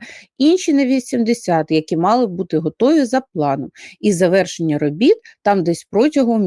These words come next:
місяця. Хотілося б все це вірити, але, е, м, Світлана мала б піти у відставку. Е, я зараз поясню, чому, але вона пішла до, е, журналістів виправдовуватись. От її прес-конференція, вона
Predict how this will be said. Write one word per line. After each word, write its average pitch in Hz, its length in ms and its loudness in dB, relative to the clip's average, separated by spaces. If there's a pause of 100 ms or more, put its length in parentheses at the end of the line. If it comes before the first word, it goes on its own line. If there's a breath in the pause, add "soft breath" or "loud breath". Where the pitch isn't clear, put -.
місяця. 170 440 -4
Хотілося 160 500 0
б 143 120 -12
все - 220 -10
це 151 200 -4
вірити, 294 500 0 (380 loud breath)
але, 233 400 4 (140)
е, 185 500 2
м, 180 460 -4
Світлана 320 460 0
мала 233 280 2
б 185 120 -6
піти 220 260 -2
у 196 140 -2
відставку. 208 920 -2 (440 loud breath)
Е, 180 440 2
я 180 160 -2
зараз 175 220 0
поясню, 196 360 -6
чому, 269 460 2
але 180 160 -2
вона 220 200 0
пішла 247 460 -2
до, 196 500 0 (100)
е, 175 380 2
журналістів 208 720 -2
виправдовуватись. 156 920 -6
От 180 240 -2
її 151 200 -2
прес-конференція, 226 1000 -4
вона 160 380 -4